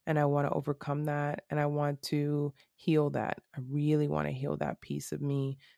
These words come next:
so I can allow the beauty of life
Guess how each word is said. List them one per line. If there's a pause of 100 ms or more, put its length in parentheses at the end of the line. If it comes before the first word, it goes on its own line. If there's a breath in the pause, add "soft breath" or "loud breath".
so
I
can
allow (300)
the
beauty
of
life